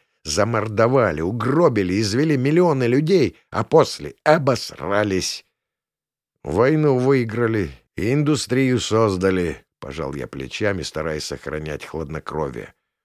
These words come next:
«И если отбросить твои тупые клише, начали строить общество будущего. Антикапитализм или, если больше нравится, посткапитализм. И Запад твой любимый к нему же когда-нибудь придёт, только не скоро.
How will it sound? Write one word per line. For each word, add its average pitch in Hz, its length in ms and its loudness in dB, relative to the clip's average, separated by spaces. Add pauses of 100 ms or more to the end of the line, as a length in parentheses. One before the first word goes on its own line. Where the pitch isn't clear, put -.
(120)
«И 82 100 -4
если 110 480 2
отбросить 113 680 0
твои 113 260 2
тупые 117 520 0
клише, 104 720 -2 (220)
начали 131 440 0
строить 127 580 2
общество 117 640 -2
будущего. 101 840 -4 (480)
Антикапитализм 123 1400 0
или, 104 400 0
если 85 420 -4
больше 101 360 -2
нравится, 101 720 0
посткапитализм. 92 1120 -2 (600)
И 117 100 0
Запад 117 520 2
твой 90 260 -2
любимый 80 520 -4
к - 100 -12
нему 123 320 -2
же 107 140 -2
когда-нибудь 98 720 0
придёт, 85 640 -4
только 98 340 -4
не 110 120 -4
скоро. 76 580 -6